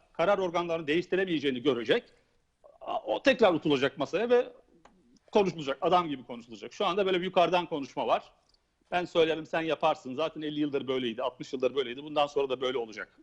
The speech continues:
Dayatması var. E, Türkiye'de dediğim gibi finansal açıdan sıkıntılı bir durumda olduğu için bir alttan almaya çalışıyor. Ama politikalarına yansıtmıyor. Yansıtamaz da zaten.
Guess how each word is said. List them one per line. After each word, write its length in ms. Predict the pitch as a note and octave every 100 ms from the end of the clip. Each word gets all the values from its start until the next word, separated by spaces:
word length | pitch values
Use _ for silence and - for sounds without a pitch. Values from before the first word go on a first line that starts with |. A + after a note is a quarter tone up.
| C#3
Dayatması 540 | C#3+ C#3 - B2+ -
var. 280 | A#2+ G3+ A3+ _ _ _
E, 80 | F3
Türkiye'de 440 | - A3 G3 D3+ D#3
dediğim 260 | F#3 F#3
gibi 160 | C3 B2+
finansal 360 | F#3 F3 F#3
açıdan 300 | D3 - C3
sıkıntılı 440 | - - F#3 F#3 D#3
bir 100 | C3+
durumda 260 | C3 C#3 D#3+
olduğu 140 | C#3
için 160 | - A#3
bir 40 |
alttan 320 | A3 - A3
almaya 280 | F#3+ D3 A#3+
çalışıyor. 480 | A#3 G3+ F#3 F#3+ B2+
Ama 240 | D#3 D#3+ -
politikalarına 540 | F#3 F#3 F#3+ C#3 A3+
yansıtmıyor. 520 | A3 G#3 G#3 - C3
Yansıtamaz 580 | C#3 D3+ - F#3+ F3 A#2+
da 60 | A2+
zaten. 320 | G#2 -